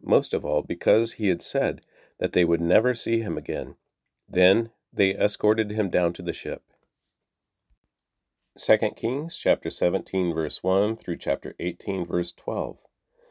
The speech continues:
Hoshea, son of Elah, began to rule over Israel in the twelfth year of King Ahaz's reign in Judah. He reigned in Samaria nine years. He did what was evil in the Lord's sight,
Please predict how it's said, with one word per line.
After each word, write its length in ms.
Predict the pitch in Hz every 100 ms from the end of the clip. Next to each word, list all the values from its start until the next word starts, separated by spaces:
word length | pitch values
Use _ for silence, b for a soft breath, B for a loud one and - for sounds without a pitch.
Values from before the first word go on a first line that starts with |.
| b b
Hoshea, 720 | - 110 - 156 104 80 87 - -
son 320 | - 131 131
of 180 | - 85
Elah, 460 | 87 87 73 73 87 _ 98
began 360 | 95 110 147
to 120 | 156 120
rule 320 | 113 104 107
over 420 | 101 85 85 85 - _
Israel 520 | 85 80 - 80 87 -
in 120 | 87
the 80 | 80
twelfth 440 | - 160 175 -
year 440 | 92 80 73 90 104 _ -
of 140 | 87
King 300 | - 113 117
Ahaz's 580 | - 90 87 76 80 73
reign 300 | 85 92 95
in 140 | 95 87
Judah. 380 | 90 78 60 - _ b b b b b
He 180 | - 104
reigned 420 | 92 110 147 160 -
in 160 | 104 92
Samaria 520 | - 82 82 80 92
nine 300 | 82 87 87
years. 440 | 117 76 - - - _ _
He 140 | -
did 180 | 80 85
what 160 | 80 92
was 180 | 98 -
evil 540 | 113 120 113 80 - - -
in 100 | 95
the 100 | 80
Lord's 280 | 80 73 -
sight, 280 | 80 71